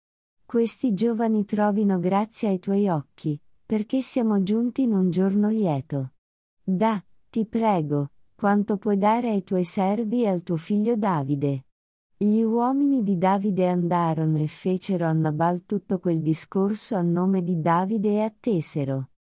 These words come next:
Ma Nabal rispose ai servi di Davide:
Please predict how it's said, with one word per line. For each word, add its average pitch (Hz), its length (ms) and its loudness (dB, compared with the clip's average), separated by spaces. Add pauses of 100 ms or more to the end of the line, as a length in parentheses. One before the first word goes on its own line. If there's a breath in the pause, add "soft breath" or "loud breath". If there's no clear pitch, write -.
(380)
Ma 208 220 4
Nabal 214 640 2
rispose 214 640 -2
ai 196 140 2
servi 214 480 -2
di 214 140 0
Davide: 147 640 0